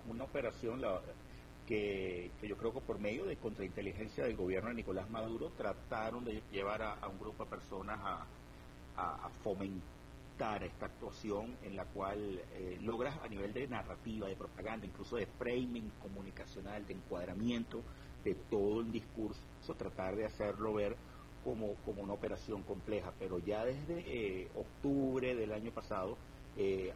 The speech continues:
actores del gobierno interino, por llamarlo de alguna manera, habían levantado la voz, este, y dicho formalmente, ya eso hoy es público, que, eh, que,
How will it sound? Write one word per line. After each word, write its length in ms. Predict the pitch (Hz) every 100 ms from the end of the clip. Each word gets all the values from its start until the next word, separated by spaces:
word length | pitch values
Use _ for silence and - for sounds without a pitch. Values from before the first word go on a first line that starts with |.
| -
actores 460 | - - 107 123
del 160 | 131 104
gobierno 840 | 95 92 98 101 113 120 110 92
interino, 720 | 95 92 - 90 113 127 113
por 200 | 87 90
llamarlo 280 | 87 90 92
de 60 | 101
alguna 220 | 101 104
manera, 480 | 107 101 98 120 -
habían 640 | 104 92 98 110 113 110 90 - - - -
levantado 640 | 101 98 95 90 95 107
la 120 | 110
voz, 220 | 98 104 - - 120
este, 340 | 98 - 107 98
y 100 | 104
dicho 360 | 90 104 123 101
formalmente, 640 | - 87 90 95 135 -
ya 120 | 90
eso 200 | 87 -
hoy 160 | 95 101
es 60 |
público, 600 | 101 107 101 104 117 151 - - - -
que, 300 | - 104 95 92 -
eh, 220 | 95 90 - -
que, 720 | 104 98 92 90 87 82